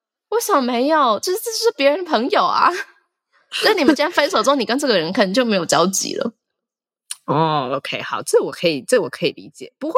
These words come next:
Speaker 2: 啊，我后来还跟那个男的有继续联络呢。就，
Speaker 1: 这样就是另外一个状况，
Speaker 2: 那个他的朋友。
Speaker 1: 这样就是另外一个状况，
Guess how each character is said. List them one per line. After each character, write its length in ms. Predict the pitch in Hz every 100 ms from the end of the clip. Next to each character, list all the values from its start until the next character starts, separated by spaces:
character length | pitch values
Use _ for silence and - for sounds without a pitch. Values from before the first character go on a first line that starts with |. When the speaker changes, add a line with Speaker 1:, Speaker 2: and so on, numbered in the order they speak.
| 539
Speaker 2:
啊， 140 | 403 339
我 100 | 254
后 100 | 359
来 120 | 262
还 100 | 277
跟 160 | 262
那 100 | 262
个 140 | 262 214
男 180 | 185 180
的 120 | 208
有 100 | 185
继 100 | 196
续 320 | 202 202 180 - _ _ -
联 120 | 135
络 220 | 196 190
呢。 80 | 175 160 214 - _ _ _ _ _ _ _ _ _ _
就， 100 | - -
Speaker 1:
这 20 | 220
样 140 | 269
就 60 | 240
是 80 |
另 140 | 262 226
外 160 | 190
一 20 | 151
个 140 | 180
状 220 | 175 -
况， 80 | 220
Speaker 2:
那 20 | -
个 0 |
他 0 |
的 0 |
朋 20 |
友。 80 | -
Speaker 1:
这 60 |
样 60 | 208
就 40 | 214
是 60 |
另 140 | 190 165
外 100 | 113
一 20 |
个 60 |
状 180 | - - -
况， 300 | - -